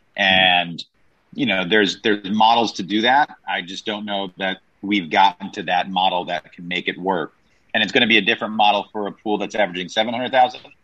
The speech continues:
than a pool that's averaging seventy thousand, right? So it's going to be difficult to figure out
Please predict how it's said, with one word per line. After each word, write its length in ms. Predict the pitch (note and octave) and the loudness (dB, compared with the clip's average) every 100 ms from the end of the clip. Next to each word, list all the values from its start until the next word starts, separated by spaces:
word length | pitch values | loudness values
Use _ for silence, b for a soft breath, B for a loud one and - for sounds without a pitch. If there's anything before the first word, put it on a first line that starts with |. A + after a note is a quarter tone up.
| _ | _
than 100 | A2 | -4
a 40 | G#2 | -4
pool 200 | G#2 G#2 | -2 -2
that's 140 | F#2+ | 0
averaging 380 | G2 G2 G2 F#2 | 0 0 -4 -8
seventy 340 | F#2 A2 F#2 | -2 0 -2
thousand, 360 | D#2+ C2+ - _ - | -6 -8 -8 _ -8
right? 240 | F#2 G2 | -2 -2
So 240 | - G#2+ F#2+ _ B B - | 2 0 0 _ B B -12
it's 140 | A#2 - | -12 -2
going 280 | C#3 D#3+ | 2 4
to 60 | D3 | 4
be 100 | C3 | 0
difficult 560 | G#2 A#2+ B2 - G#2+ F#2+ | 0 -4 -4 -2 -2 -4
to 80 | - | -10
figure 240 | - F#2+ | -8 0
out 80 | G2+ | 0